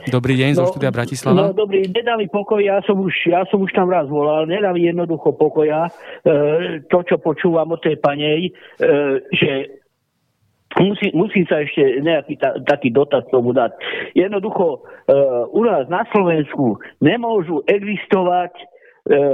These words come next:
Speaker 2: nezávislé súdy a nezávislí, e, nezávislí prokurátori, nezávislí, e, tieto štátni úradníci, nezávislí notári. Jednoducho všade musí byť kontrola.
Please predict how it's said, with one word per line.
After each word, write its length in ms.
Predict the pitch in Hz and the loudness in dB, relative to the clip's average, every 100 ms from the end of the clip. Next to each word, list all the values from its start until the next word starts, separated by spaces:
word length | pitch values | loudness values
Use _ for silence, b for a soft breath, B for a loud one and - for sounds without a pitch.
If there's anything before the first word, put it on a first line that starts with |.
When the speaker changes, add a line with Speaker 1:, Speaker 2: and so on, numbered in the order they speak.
| 127 123 | 0 0
Speaker 2:
nezávislé 800 | 170 208 196 190 196 - 151 120 | 0 0 -2 -2 -4 0 0 2
súdy 500 | 151 151 147 190 202 - | 0 0 0 -2 -2 -2
a 160 | 127 151 | 0 2
nezávislí, 840 | 185 202 180 180 165 180 165 156 151 139 B B | 2 0 -2 -6 -4 0 0 0 -4 -6 B B
e, 60 | 131 135 117 120 131 135 123 - - - - 175 - | 2 2 2 0 -2 -6 -8 -12 -14 -10 -2 -2 2
nezávislí 640 | 175 196 202 180 160 147 120 | 2 4 0 -6 -6 -4 -2
prokurátori, 880 | 185 190 180 170 165 170 160 143 | 0 0 2 2 2 2 2 2
nezávislí, 680 | 151 165 160 151 151 160 151 143 | 2 0 0 -4 -8 -4 0 0
e, 120 | 139 139 139 135 - 135 135 120 | 0 0 -2 -4 -6 -6 -8 -4
tieto 240 | 160 151 135 | -2 -2 -2
štátni 420 | - 156 151 143 | 0 0 0 0
úradníci, 540 | 147 151 123 123 110 127 | 2 0 0 -4 -6 -2
nezávislí 560 | 165 160 151 147 156 | 0 0 -2 -4 -2
notári. 540 | 147 156 147 117 104 80 B B B B | 0 2 0 0 -4 -10 B B B B
Jednoducho 560 | 160 214 202 190 - 127 | 0 0 -2 -4 -2 -2
všade 400 | - 208 220 202 | 0 -2 0 -2
musí 380 | 180 214 - 190 | -2 -6 -8 -6
byť 180 | 175 170 | -4 -4
kontrola. 640 | - 190 190 190 156 120 | 0 0 0 0 0 0